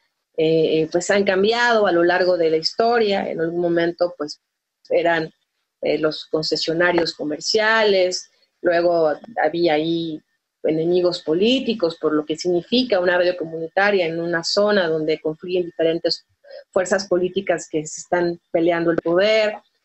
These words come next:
Después entra el crimen organizado con, con, pues, una gran diversidad de actores que ponen en, en amenaza, en riesgo constante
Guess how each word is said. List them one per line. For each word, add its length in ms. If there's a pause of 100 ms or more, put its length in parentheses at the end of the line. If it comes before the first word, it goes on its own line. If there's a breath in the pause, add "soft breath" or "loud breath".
(180)
Después 400
entra 280
el 100
crimen 320
organizado 840
con, 280 (360)
con, 320
pues, 220
una 160
gran 480
diversidad 580
de 60
actores 520
que 100
ponen 500
en, 320
en 160
amenaza, 580
en 100
riesgo 280
constante 640